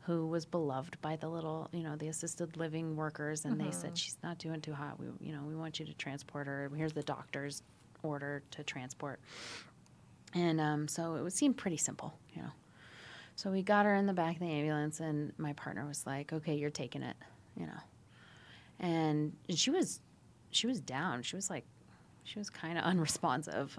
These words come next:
Speaker 1: I mean, but breathing with a pulse.
Speaker 2: Yeah,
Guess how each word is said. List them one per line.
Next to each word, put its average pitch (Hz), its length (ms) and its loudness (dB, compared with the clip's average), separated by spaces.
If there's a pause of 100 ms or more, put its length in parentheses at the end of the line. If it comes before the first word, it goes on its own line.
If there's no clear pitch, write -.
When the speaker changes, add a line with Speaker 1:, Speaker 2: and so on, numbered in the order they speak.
(140)
Speaker 1:
I 165 60 -2
mean, 147 340 0 (140)
but - 160 -2 (460)
breathing 160 480 0
with 165 100 -2
a 170 40 -2
pulse. - 500 0
Speaker 2:
Yeah, 180 160 2